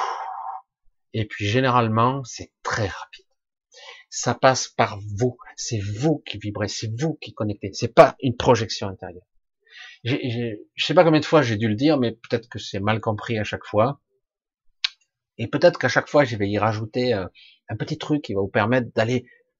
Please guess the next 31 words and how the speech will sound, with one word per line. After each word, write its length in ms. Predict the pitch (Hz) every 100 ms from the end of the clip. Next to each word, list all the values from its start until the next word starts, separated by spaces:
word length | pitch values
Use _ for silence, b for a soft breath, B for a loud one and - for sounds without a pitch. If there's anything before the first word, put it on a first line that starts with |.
| -
plus 220 | - 170
profond 640 | - - - - 175 143
dans 120 | 107
l'intentionnalité, 1080 | 104 107 113 113 - 104 98 95 - 160 185 B B B B _
dans 100 | -
la 100 | 95
projection 640 | - - 165 127 113 - 143
de 80 | 120
la 80 | 95
conscience. 680 | 113 110 - 131 131 - - _
Parce 120 | -
que 80 | -
c'est 140 | -
de 40 | 120
ça 200 | - 147
qu'il 140 | -
s'agit, 240 | - 95 95 B B
de 60 | 110
projection 560 | - - 113 101 - 104
de 40 |
conscience, 520 | 98 98 - 139 123
de 180 | 113 - -
où, 220 | 156 156 _ b b b _ -
où 180 | 185 147
vous 120 | - 113
mettez 520 | 113 120 - 131 113
votre 460 | 101 104 - 107 104
vision, 440 | 110 104 101 113 95
votre 260 | 95 -
regard, 720 | 98 87 85 101 92 - - - B B B
votre, 320 | - - -